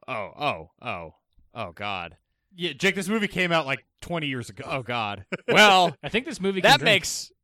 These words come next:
Speaker 1: that makes some s-, this movie can drink. That makes some sense, actually. Um, well, because this movie is a great summer blockbuster dealing with a horror classic character, and it kind of fit what we were talking about with, like, reimaginings.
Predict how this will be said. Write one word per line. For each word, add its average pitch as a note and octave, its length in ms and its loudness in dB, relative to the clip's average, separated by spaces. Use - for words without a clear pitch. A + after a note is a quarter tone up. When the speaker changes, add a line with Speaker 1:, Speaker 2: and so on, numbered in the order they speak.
Speaker 1:
that F#3+ 180 0
makes F#3+ 240 -2
some C3 120 -8
s-, - 160 -16
this C3 180 -8
movie C#3 180 -4
can E3 260 -4
drink. G2+ 260 -6
That F3 140 -6
makes G3+ 180 -8
some G2+ 120 -14
sense, A#2 280 -12
actually. G2 440 -8
Um, D3+ 580 0
well, D3 260 -4
because C#3 280 -8
this C3+ 160 -10
movie C#3 340 -4
is A#2 440 -6
a A2+ 140 -6
great G#2+ 440 -8
summer G#2+ 380 -8
blockbuster G#2+ 720 -6
dealing G#2 320 -10
with G2+ 140 -10
a F#2+ 120 -4
horror G#2 260 -6
classic G#2 640 -6
character, A2 640 -10
and G#2+ 760 -4
it - 640 -10
kind G#3+ 180 -4
of B3+ 80 -4
fit F#3 200 -2
what C#3+ 180 -2
we D3 60 -6
were C3 80 -4
talking B2+ 380 -8
about G#2+ 180 -6
with, G#2+ 100 -12
like, G2 120 -8
reimaginings. G#2+ 840 -8